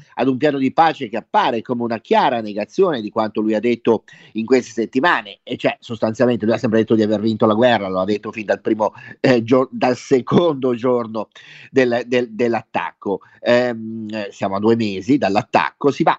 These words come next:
comunque quindi avanti, eh, in una sorta di impasse. Per ora il conflitto non è, eh, non, insomma, non è stato ripreso, ma non è chiaro se e come si fermerà. Tra l'altro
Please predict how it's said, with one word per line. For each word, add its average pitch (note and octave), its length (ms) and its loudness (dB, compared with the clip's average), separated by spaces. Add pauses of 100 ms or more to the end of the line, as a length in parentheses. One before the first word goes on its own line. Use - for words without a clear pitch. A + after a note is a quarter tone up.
comunque A#2+ 420 0
quindi A2+ 320 2
avanti, A2+ 580 -2 (300)
eh, A2 500 0
in G#2 100 -12
una G#2+ 120 -10
sorta A2+ 320 -4
di G2+ 100 -8
impasse. B2 760 0
Per B2 140 0
ora B2 160 2
il A2+ 100 -4
conflitto A#2 640 -2 (300)
non A#2+ 260 2
è, C#3+ 280 0
eh, A2 400 -4
non, G2+ 360 -14
insomma, G2+ 220 -14
non G2 120 -10
è F#2 40 -12
stato G2 260 -4
ripreso, D3 600 2
ma G#2+ 140 -6
non G#2 160 -12
è G2+ 100 -12
chiaro C#3 480 0
se G3 460 -4
e C3+ 160 -8
come B2 400 -2
si A#2 200 -10
fermerà. G2 640 -4
Tra F#3+ 160 0
l'altro A#2+ 600 0